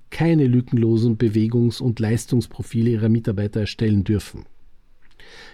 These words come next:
Generell möglich bleiben sollen notwendige und sinnvolle Praktiken,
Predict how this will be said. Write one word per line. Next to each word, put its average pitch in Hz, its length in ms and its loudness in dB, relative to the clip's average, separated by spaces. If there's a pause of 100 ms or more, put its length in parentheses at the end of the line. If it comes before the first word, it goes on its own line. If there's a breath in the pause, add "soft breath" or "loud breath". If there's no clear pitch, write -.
(140 loud breath)
Generell 165 520 2
möglich 151 600 2
bleiben 127 340 0
sollen 127 480 0 (200)
notwendige 127 1000 2 (200 soft breath)
und 127 200 -2
sinnvolle 143 680 0
Praktiken, 101 720 -6